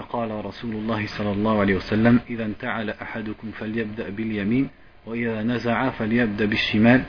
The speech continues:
ول-، ولتكن اليمنى أولهما تنعل وآخرهما تنزع. Ça, c'est dans les deux sahih. Le prophète sallallahu alayhi wa sallam a dit, lorsque l'un d'entre vous met ses sandales, qu'il commence par la droite, et quand il les enlève, qu'il commence par la gauche,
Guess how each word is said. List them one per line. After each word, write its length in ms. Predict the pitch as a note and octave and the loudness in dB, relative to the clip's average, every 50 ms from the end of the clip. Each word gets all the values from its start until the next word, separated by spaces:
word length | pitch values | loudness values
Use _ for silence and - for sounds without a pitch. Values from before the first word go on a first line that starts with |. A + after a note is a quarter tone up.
| - - - - - - - - - | -10 -18 -20 -20 -20 -20 -20 -18 -12
ول-، 200 | G#2+ A2+ A2 G#2 - - - - - G#2+ | -10 -10 -10 -10 -12 -18 -20 -20 -16 -12
ولتكن 560 | G#2+ A2 G#2+ - - B2+ A#2+ - - A#2 A2+ | -12 -12 -12 -10 -10 -12 -12 -10 -8 -8 -6
اليمنى 580 | A2 G#2+ G#2+ A2 A#2+ B2+ B2+ B2+ C3 C3+ C3+ C3 - - | -6 -6 -4 -4 -2 0 0 2 2 2 2 0 -2 -6
أولهما 720 | A#2 A2+ G#2+ A2 A#2 A#2+ A#2 A2+ G2+ G#2+ A#2 A2+ A2 G#2 | -8 -8 -4 -4 -2 -2 -2 -2 -2 -2 -2 -2 -2 -2
تنعل 500 | G2+ - - A#2 A#2 F#2 G#2+ B2+ C#3+ D3+ D3 - - - - - - | -2 -4 -6 -8 -6 -4 -2 -2 -2 -4 -6 -10 -20 -20 -20 -16 -10
وآخرهما 800 | G2 A2+ A#2 A2 - - - A2+ A#2 A#2 G#2+ G#2+ A2+ B2 B2+ A#2+ | -8 -6 -6 -6 -6 -6 -8 -6 -4 -4 -2 0 0 2 2 0
تنزع. 460 | A2+ - - A2 G#2 F#2+ G2+ F#2 D#2 - - - - - - - - - - - - - - - - - - - - - - - - | 0 -4 -10 -12 -10 -8 -8 -10 -10 -12 -18 -20 -20 -20 -20 -20 -20 -20 -20 -20 -20 -20 -20 -20 -20 -20 -20 -20 -20 -20 -20 -20 -12
Ça, 160 | - C#3 C3 | -8 -8 -6
c'est 140 | - - A#2+ | -6 -4 -4
dans 100 | A2+ G#2+ | -2 0
les 140 | G#2+ G#2+ G#2+ | -2 0 0
deux 100 | B2+ A#2+ | -2 -2
sahih. 380 | - - G#2 G2 A2+ A#2+ A#2 - - - - - - - | -2 -2 -2 0 2 2 2 0 -4 -6 -14 -18 -14 -12
Le 80 | A2 G#2+ | -12 -12
prophète 360 | - G#2+ G#2 - A#2+ A2+ - | -8 -10 -8 -6 -6 -8 -6
sallallahu 280 | - A2 G#2+ G2+ G2+ | -8 -8 -6 -4 -4
alayhi 120 | G#2 G2+ G2+ | -4 -4 -4
wa 40 | F#2+ | -4
sallam 300 | - - A2+ G#2+ G2+ F#2+ | -4 -6 -4 -2 -2 -2
a 60 | F#2+ | -2
dit, 200 | F#2+ G#2 B2+ D3+ - - A2+ | -4 -4 -6 -6 -8 -10 -10
lorsque 280 | A#2 A#2+ - - - A#2+ | -10 -10 -10 -10 -10 -8
l'un 160 | A2+ A#2 A2+ | -8 -6 -6
d'entre 260 | G#2+ A2 G#2 - A#2+ | -6 -8 -6 -6 -6
vous 120 | G#2+ A2 | -4 -2
met 140 | A2 G#2+ G#2+ | -2 -2 -2
ses 140 | - - G2+ | -4 -4 -8
sandales, 480 | - - G2+ F#2+ F#2+ G#2+ A#2 C3 - - - - - - - - - - - - | -6 -4 -2 0 2 4 4 4 2 0 -6 -18 -20 -20 -20 -20 -20 -20 -20 -12
qu'il 140 | - B2 A2 | -10 -10 -10
commence 360 | - - A2+ A2+ A#2+ A#2+ - | -8 -8 -6 -6 -6 -6 -8
par 160 | - - G2+ G#2 | -10 -10 -8 -8
la 100 | G2 G2 | -8 -8
droite, 400 | F2+ E2+ F#2+ G2 F#2+ - - - - - | -8 -6 -8 -8 -8 -10 -18 -20 -18 -16
et 60 | G#2 - | -16 -12
quand 260 | - A#2 G#2+ - - | -12 -12 -10 -10 -10
il 100 | A2+ G#2+ | -8 -8
les 180 | G2+ G#2 F#2+ | -8 -8 -8
enlève, 360 | G#2 G2+ G#2 A2+ B2 A#2+ A#2 - | -6 -4 -2 -2 -2 -2 -4 -8
qu'il 180 | - G#2 G2+ | -12 -12 -12
commence 320 | G2+ - G#2+ G#2+ A#2 A#2+ - | -12 -10 -10 -8 -8 -10 -12
par 200 | - - G2 F#2+ | -12 -12 -10 -10
la 120 | F#2+ F#2+ | -10 -8
gauche, 340 | F2+ A2 A#2+ B2 - - | -8 -8 -8 -8 -8 -14